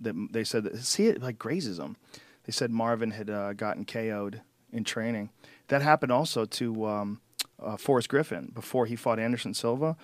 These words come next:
he apparently had gotten K O'd in training. Uh,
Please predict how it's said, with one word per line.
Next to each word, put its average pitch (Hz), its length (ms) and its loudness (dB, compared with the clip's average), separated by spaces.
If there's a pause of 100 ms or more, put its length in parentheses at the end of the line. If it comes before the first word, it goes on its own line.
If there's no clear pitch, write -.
(160)
he 127 120 0
apparently 117 460 0
had 101 100 -4
gotten 101 240 -2
K 117 260 0
O'd 98 240 -4
in 110 140 -6
training. 110 480 -4 (340)
Uh, 107 220 -4